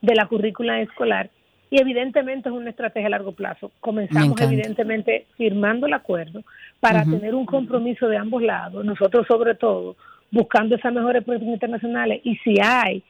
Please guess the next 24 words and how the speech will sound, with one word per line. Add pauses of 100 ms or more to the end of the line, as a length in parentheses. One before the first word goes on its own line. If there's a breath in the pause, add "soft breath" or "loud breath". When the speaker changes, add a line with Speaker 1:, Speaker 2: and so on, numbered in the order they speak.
(240 soft breath)
Speaker 1:
que
formar
profesores
y
trainers,
cómo
buscamos (300 soft breath)
alianzas
internacionales
para
que
esto
suceda, (240 soft breath)
y
evidentemente
el
Ministerio
de
Educación (340 loud breath)
tratando
de
soportar
esta
estrategia